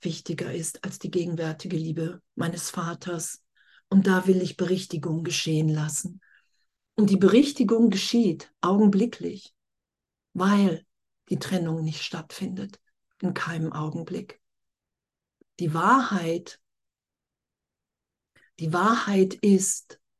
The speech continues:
und das, was geschieht in Vergebung, ist, dass der Irrtum für einen Augenblick nicht geschützt wird von mir.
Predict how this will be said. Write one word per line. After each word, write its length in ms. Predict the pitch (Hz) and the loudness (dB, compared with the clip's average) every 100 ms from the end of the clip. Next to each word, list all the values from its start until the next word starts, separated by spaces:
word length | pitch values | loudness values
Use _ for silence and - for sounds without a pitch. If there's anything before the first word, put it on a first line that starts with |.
| _ _ _ _ _ _ _ _ _ _ _ _ _ - | _ _ _ _ _ _ _ _ _ _ _ _ _ -8
und 360 | 180 156 - - _ - | -4 -4 -6 -16 _ -2
das, 240 | 196 - | 0 0
was 220 | 175 156 | -4 -4
geschieht 420 | - - 285 320 - | -6 0 6 6 6
in 140 | 185 | 0
Vergebung, 520 | 185 185 196 185 185 | 0 2 4 2 0
ist, 200 | 165 - | -4 -6
dass 140 | 165 - | -6 -2
der 220 | 185 196 | -2 2
Irrtum 640 | 233 277 277 - 202 196 | 4 4 2 0 4 4
für 240 | 185 180 180 | 4 -4 -6
einen 680 | 180 196 214 208 196 196 | -2 2 4 4 4 2
Augenblick 580 | 180 185 185 180 180 180 | -2 -2 -2 -2 -4 0
nicht 440 | 208 233 240 - - | 2 4 4 0 -10
geschützt 640 | 202 - 208 208 - - | -8 -6 -6 -8 -14 -10
wird 220 | 165 156 | -8 -8
von 240 | - 170 160 | -8 -6 -2
mir. 320 | 160 156 156 | 0 -2 -4